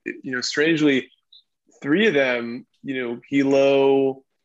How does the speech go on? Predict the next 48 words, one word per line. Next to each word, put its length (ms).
Laveau, 760
and, 300
um, 380
Bernard, 460
they'd 220
kind 180
of 80
just 200
come 180
on 140
the 100
scene 320
in 100
the 80
past 320
couple 240
of 40
years, 480
just 420
kind 180
of 60
out 140
of 80
nowhere. 420
No 160
one 160
really 200
even 240
knew 220
them. 460
I 80
guess, 340
yeah, 220
they 160
said 200
they 100
were 120
gonna 200
come 140
to 60
the, 380
you 300
know, 80
Olympics 360
to 100
smash 400
us, 260
but 240